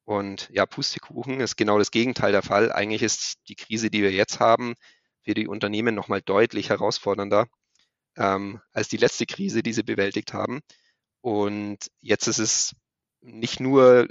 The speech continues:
eine gefühlte Krise, sondern eine tatsächliche Krise in der Form, dass mit den Lieferketten, mit den Energiepreisen,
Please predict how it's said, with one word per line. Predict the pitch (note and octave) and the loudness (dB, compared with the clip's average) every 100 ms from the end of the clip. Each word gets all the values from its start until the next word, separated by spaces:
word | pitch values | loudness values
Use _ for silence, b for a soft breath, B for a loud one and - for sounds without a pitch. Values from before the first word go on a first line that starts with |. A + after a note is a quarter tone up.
| - | -4
eine | - G#2 | -6 -6
gefühlte | A2 - C3+ B2+ | -6 -8 -4 -4
Krise, | - C3+ C3+ B2 | -4 -4 0 0
sondern | A2+ G#2+ G#2+ | 2 0 0
eine | G#2+ | -2
tatsächliche | G#2+ - G#2 A#2 A2+ | -4 -4 -4 -2 -4
Krise | - - A2 A#2 A2 _ b b b _ | -4 -8 0 2 2 _ b b b _
in | A2 | -12
der | - G2+ | 0 0
Form, | - G#2 A2 A2 | 0 2 2 2
dass | G2+ - | -2 -4
mit | G#2+ G#2 | -8 -8
den | |
Lieferketten, | G2 A#2+ C3 - A2+ - A2 A2 | -8 -2 0 2 0 0 -6 -6
mit | G#2 - | -6 -6
den | A2 | -6
Energiepreisen, | - G#2 - B2 - G#2 G#2 G#2+ G#2+ G#2+ | -4 -6 -6 -12 -2 2 4 2 -2 -10